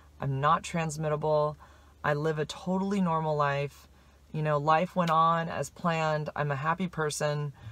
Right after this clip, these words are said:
I don't feel sick. I'm not a sickly person. Like, really being open and honest about my H I V status for me has been,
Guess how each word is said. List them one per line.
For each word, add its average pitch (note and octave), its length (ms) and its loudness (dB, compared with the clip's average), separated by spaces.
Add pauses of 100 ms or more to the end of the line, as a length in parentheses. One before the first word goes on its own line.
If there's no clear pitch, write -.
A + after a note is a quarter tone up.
(180)
I D3 60 0
don't E3 320 0
feel E3 160 -2
sick. D#3 480 -2 (380)
I'm E3 160 2
not F3 180 4
a G3 40 2
sickly C#3 340 -6
person. - 360 -8
Like, - 200 -8
really E3 560 -2 (180)
being E3+ 240 -2
open F3 300 0
and D#3 140 -2
honest D#3 420 0
about D3 440 2
my C#3+ 180 0
H C#3 240 -4
I C#3+ 80 2
V C#3 120 -4
status C#3 420 0
for F#3+ 240 2
me D#3 280 0
has C#3 300 0
been, C3+ 380 -2